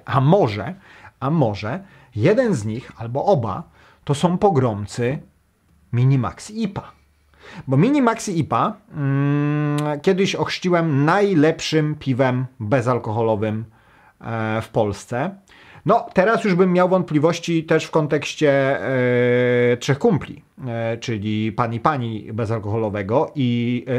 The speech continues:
e, Unpluggeda nowego bezalkoholowego, które są naprawdę bardzo dobre. Może, może jakiś ślepy test byłby na miejscu. No ale tymczasem pomyślałem, że ale może tu są ci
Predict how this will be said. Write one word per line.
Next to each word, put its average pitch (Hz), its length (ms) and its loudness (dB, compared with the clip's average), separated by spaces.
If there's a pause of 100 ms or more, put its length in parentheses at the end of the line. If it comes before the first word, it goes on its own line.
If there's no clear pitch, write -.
e, 135 60 0
Unpluggeda 131 540 0
nowego 113 580 0
bezalkoholowego, 104 920 -2
które 127 240 -6
są 135 160 -6
naprawdę 120 340 -2
bardzo 110 260 -2
dobre. 101 360 -6 (1200)
Może, 143 420 0
może 147 260 0
jakiś 143 300 -2
ślepy 147 320 0
test 120 280 -4
byłby 117 400 0 (260)
na 131 100 -2
miejscu. 120 480 -4 (280)
No 165 120 2
ale 277 160 4
tymczasem 202 420 0
pomyślałem, 185 460 0
że 180 140 0
ale 135 180 2
może 117 300 0
tu - 280 0
są 120 260 -2
ci 107 360 -8